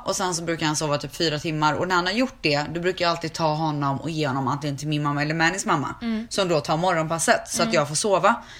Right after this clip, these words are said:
Speaker 1: Ehm, men han var så gnällig när han vaknade i morse, alltså vid den, efter de tre, fyra timmarna. Så att jag valde att ta honom själv och mata honom för att jag tänkte, tänkte att han ville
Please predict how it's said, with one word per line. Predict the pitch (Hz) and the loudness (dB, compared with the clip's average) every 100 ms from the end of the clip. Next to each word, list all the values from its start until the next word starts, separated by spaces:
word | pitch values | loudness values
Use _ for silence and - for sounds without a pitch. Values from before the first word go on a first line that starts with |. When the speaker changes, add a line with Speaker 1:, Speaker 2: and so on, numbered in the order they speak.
| - - - | -20 -20 -4
Speaker 1:
Ehm, | 185 196 180 175 175 170 - - - | 4 6 6 4 0 -8 -14 -20 -6
men | 202 196 170 170 165 - - - - | 2 4 4 0 -6 -12 -20 -14 -6
han | 175 | -2
var | 208 | 0
så | 208 196 | 0 -2
gnällig | 170 220 220 196 202 | 0 2 2 2 0
när | |
han | 185 190 | 0 4
vaknade | 214 175 - 202 226 196 185 | 4 4 -2 0 0 0 -4
i | |
morse, | 180 160 - - 143 - | -4 -2 -4 -4 -10 -6
alltså | 170 170 | 0 0
vid | 160 160 | 0 2
den, | 147 135 143 139 | 2 2 -2 -6
efter | - 156 - 156 135 | -4 -4 0 -2 -2
de | 95 143 143 | -4 -4 -4
tre, | 151 | -6
fyra | 147 147 143 | -4 -4 -4
timmarna. | 160 156 156 175 - - - - | -2 0 0 0 -4 -18 -20 -6
Så | - | 0
att | 180 | 2
jag | 175 170 165 | 6 6 6
valde | 175 170 156 147 | 6 4 4 2
att | 147 | 2
ta | |
honom | 160 151 151 | 2 4 2
själv | 226 220 214 | 2 2 2
och | 202 | 2
mata | 196 156 151 | 2 2 0
honom | 143 131 | -2 -2
för | 147 | -6
att | 147 139 | -8 -4
jag | 143 143 | -4 -4
tänkte, | 147 131 - | -6 -6 -6
tänkte | 160 135 | -6 -6
att | 156 | -4
han | 139 | -4
ville | 135 131 131 | -2 0 -2